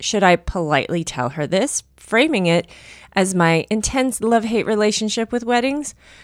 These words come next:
I would hate to take the place of one of her friends just because she feels obligated to include me somehow.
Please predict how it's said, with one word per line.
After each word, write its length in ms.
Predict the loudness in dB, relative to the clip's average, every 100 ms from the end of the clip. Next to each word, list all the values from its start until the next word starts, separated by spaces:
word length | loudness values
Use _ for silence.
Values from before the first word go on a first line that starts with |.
| -6
I 140 | 0 2
would 100 | 2
hate 300 | -2 -4 -2
to 220 | -2 -2
take 360 | -2 -6 -4
the 80 | -4
place 400 | -4 -2 -2 0
of 160 | -2 0
one 180 | 2 2
of 120 | 0
her 280 | 2 4 4
friends 400 | 2 0 0 -2
just 220 | -4 -4
because 280 | -6 -4 -4
she 120 | -6
feels 300 | -2 -2 0 2
obligated 580 | 2 2 0 0 -2
to 120 | 0 -2
include 400 | -2 -2 -2 0
me 120 | -2
somehow. 600 | -2 -2 -2 -2 -4